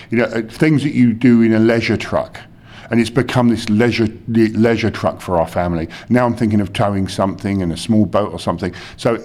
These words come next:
it's got me into that lifestyle. So the Frunk is the thing that opened it up to me. And, and actually, half of the people who have reserved the truck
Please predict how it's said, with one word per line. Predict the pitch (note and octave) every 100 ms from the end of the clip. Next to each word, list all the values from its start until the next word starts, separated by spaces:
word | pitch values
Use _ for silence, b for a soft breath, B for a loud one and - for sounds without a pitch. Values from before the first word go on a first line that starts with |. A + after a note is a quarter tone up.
| - A#2
it's | A2+
got | D3+ D3+
me | C3
into | B2 A2+
that | A2 G#2 G#2+
lifestyle. | G2+ G#2 - A#2+ A#2
So | A#2
the | A2+
Frunk | A2+ - E3+ E3 E3+
is | B2 B2+
the |
thing | A2+ - A#2+ A#2
that | A2 B2
opened | A#2 A#2 A2
it | G#2+
up | G2 G2+
to | -
me. | F2 C2 - B B B B B -
And, | A#2+ A2+
and | B2+
actually, | B2+ B2+ A#2+ A2 G#2+ - -
half | - C#3 C#3+ - -
of | B2
the | -
people | - A#2 A2 F2+ E2+
who | G#2 F#2+
have | F#2
reserved | F#2+ G#2 G#2 F#2
the | E2+
truck | - D#2 B1+